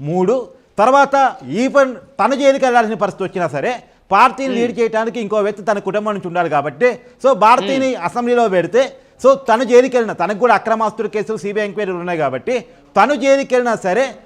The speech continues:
Speaker 1: భారతీయ పార్టీ నడిపించే కెపాసిటీని క్రియేట్ చేయటం, ఆ పార్టీలో ఇంకొక లీడర్ని తన కుటుంబం నుంచి ఎమర్జ్ చేసుకోవటం అనేది
Speaker 2: మ్మ్.
Speaker 1: నాలుగో పాయింట్. So ఒకదాని
Speaker 2: మ్మ్.
Speaker 1: వెనకాల అనేకమైనటువంటి వ్యూహాలు జగన్మోహన్ రెడ్డికి ఉన్నాయి. కాకపోతే
Speaker 2: మ్మ్.
Speaker 1: జగన్మోహన్ రెడ్డి భయపడుతుంది ఎక్కడంటే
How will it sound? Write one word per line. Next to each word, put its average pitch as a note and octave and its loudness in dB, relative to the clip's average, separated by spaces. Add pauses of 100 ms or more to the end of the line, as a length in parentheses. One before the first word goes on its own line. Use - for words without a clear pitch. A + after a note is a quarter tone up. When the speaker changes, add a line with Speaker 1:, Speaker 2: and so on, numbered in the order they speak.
(120)
Speaker 1:
భారతీయ A#3 4
పార్టీ G#3+ -2
నడిపించే G3+ -4
కెపాసిటీని A3+ -4
క్రియేట్ G3 -4
చేయటం, F3+ -4 (200)
ఆ F3 4
పార్టీలో G#3 0
ఇంకొక G#3 -4
లీడర్ని A3+ 0
తన G3 -2
కుటుంబం G#3+ -4
నుంచి G3+ -8
ఎమర్జ్ G3 -2
చేసుకోవటం F#3 -6 (240)
అనేది A3 -2
Speaker 2:
మ్మ్. G3 -10
Speaker 1:
నాలుగో F3+ -2
పాయింట్. B2 -10 (320)
So B3 4 (220)
ఒకదాని B3+ 2
Speaker 2:
మ్మ్. B3+ -4
Speaker 1:
వెనకాల A#3+ 0
అనేకమైనటువంటి B3 2
వ్యూహాలు A#3 0
జగన్మోహన్ A#3 -2
రెడ్డికి A3+ -4
ఉన్నాయి. A#3+ -4 (500)
కాకపోతే A#3+ 2
Speaker 2:
మ్మ్. - -8
Speaker 1:
జగన్మోహన్ B3+ 0
రెడ్డి A#3+ -4 (300)
భయపడుతుంది A3 0
ఎక్కడంటే G3 -2